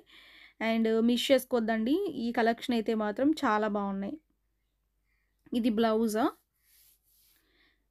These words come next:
వీటిలో ఇంకా కలర్స్ ఉన్నాయి కదా, అవి కూడా చూపిస్తాను. And నెక్స్ట్ ఎల్లో కలర్ అనమాట. చాలా బాగున్నాయండి. చిన్న చిన్న ఫ్లవర్స్,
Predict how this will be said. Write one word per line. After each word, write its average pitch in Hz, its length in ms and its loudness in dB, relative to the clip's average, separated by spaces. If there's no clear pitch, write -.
వీటిలో 285 280 6
ఇంకా 302 220 4
కలర్స్ 269 400 2
ఉన్నాయి 262 220 2
కదా, 240 200 0
అవి 285 160 0
కూడా 240 180 2
చూపిస్తాను. 202 640 -6
And 226 200 2
నెక్స్ట్ 240 340 0
ఎల్లో 233 300 4
కలర్ 220 320 2
అనమాట. 202 340 -6
చాలా 233 360 4
బాగున్నాయండి. 233 640 2
చిన్న 262 240 0
చిన్న 269 300 4
ఫ్లవర్స్, 233 580 0